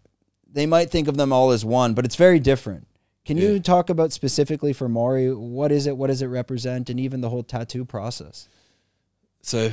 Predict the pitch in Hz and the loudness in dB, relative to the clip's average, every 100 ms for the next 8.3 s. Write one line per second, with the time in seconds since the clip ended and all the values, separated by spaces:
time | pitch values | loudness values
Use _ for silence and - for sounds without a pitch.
0 | 98 120 135 156 147 139 127 127 151 156 | -6 2 6 8 6 2 0 0 2 2
1 | 131 139 147 139 135 151 143 147 131 120 | 4 6 6 6 2 -2 0 0 0 0
2 | 117 113 107 - _ _ _ _ _ _ | 0 0 -2 -8 _ _ _ _ _ _
3 | _ _ _ _ _ _ 131 127 - 135 | _ _ _ _ _ _ -2 -2 -2 -2
4 | 120 117 104 - _ _ _ - 127 113 | -2 -2 -6 -16 _ _ _ -8 -6 -2
5 | 110 101 95 107 107 101 _ _ _ _ | -4 -2 -2 0 0 -2 _ _ _ _
6 | _ 98 101 101 101 95 101 - _ 98 | _ -4 0 0 0 -2 -6 -12 _ 0
7 | 110 98 - 92 - 120 - 127 139 151 | 2 2 -2 -10 -4 -4 0 2 2 2
8 | 160 170 156 | -2 -4 -6